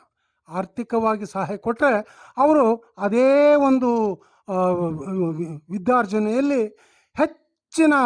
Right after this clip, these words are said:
ಅಂಕಗಳನ್ನು ಗಳಿಸಿ ಆ ಒಂದು ಐ ಎ ಎಸ್, ಐ ಪಿ ಎಸ್ ಮಾಡಿ ದೊಡ್ಡ ಅಧಿಕಾರಿಗಳಾಗ್ತಾರೆ. ಎಷ್ಟೋ ಮಕ್ಕಳಿಗೆ ದುಡ್ಡಿಲ್ದೇ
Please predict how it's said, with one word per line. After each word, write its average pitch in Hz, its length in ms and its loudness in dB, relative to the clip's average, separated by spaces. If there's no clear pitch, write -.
ಅಂಕಗಳನ್ನು 214 600 -2
ಗಳಿಸಿ 226 520 0
ಆ 190 40 -8
ಒಂದು 180 260 -2
ಐ 180 80 -2
ಎ 196 160 -2
ಎಸ್, 185 140 -8
ಐ 180 100 -8
ಪಿ 180 140 -8
ಎಸ್ 170 240 -10
ಮಾಡಿ 196 360 -2
ದೊಡ್ಡ 262 320 0
ಅಧಿಕಾರಿಗಳಾಗ್ತಾರೆ. 196 1300 -4
ಎಷ್ಟೋ 330 280 0
ಮಕ್ಕಳಿಗೆ 294 640 0
ದುಡ್ಡಿಲ್ದೇ 214 840 -2